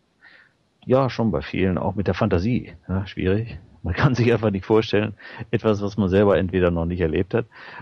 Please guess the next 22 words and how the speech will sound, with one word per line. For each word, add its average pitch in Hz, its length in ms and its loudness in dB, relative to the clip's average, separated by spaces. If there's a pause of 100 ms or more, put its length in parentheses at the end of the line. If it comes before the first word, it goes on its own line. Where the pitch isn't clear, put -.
(120)
und 101 120 -4
zweitens, 98 420 2
was 98 160 -4
auch 98 160 -8
die 80 180 -4
eigenen 101 300 0
Vorstellungen 85 480 -2
sprengt. 113 640 -2 (540)
Umso 120 280 0
wichtiger 147 280 0
ist 131 120 2
es 127 140 0
auch 113 140 0
mal, 113 240 2
über 101 200 0
solche 98 280 -4
Themen 95 400 -2
zu 85 180 -8
reden 117 580 2
und 90 180 0
ich 87 120 -8
denke, 90 500 0